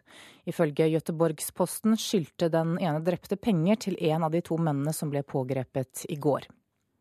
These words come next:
I U S A får Hillary Clinton stadig sterkere kritikk for å ha brukt en privat e-postserver da hun var utenriksminister. Clinton unnlot også i helgen å kommentere saken, men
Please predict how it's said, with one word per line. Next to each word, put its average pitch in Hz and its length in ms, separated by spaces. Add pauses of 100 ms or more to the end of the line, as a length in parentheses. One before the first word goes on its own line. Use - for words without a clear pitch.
(1600)
I 233 240
U 247 80
S 269 160
A 285 160
får 233 340
Hillary 208 320
Clinton 202 480
stadig 170 600
sterkere 180 500
kritikk 240 480
for - 160
å 175 80
ha 190 80
brukt 180 400
en 160 100
privat 170 640
e-postserver 175 1120
da 165 160
hun 156 240
var 143 240
utenriksminister. 139 1200 (640)
Clinton 233 560
unnlot 202 480
også 208 320
i 208 80
helgen 196 320
å 208 80
kommentere 214 480
saken, 254 480
men 190 400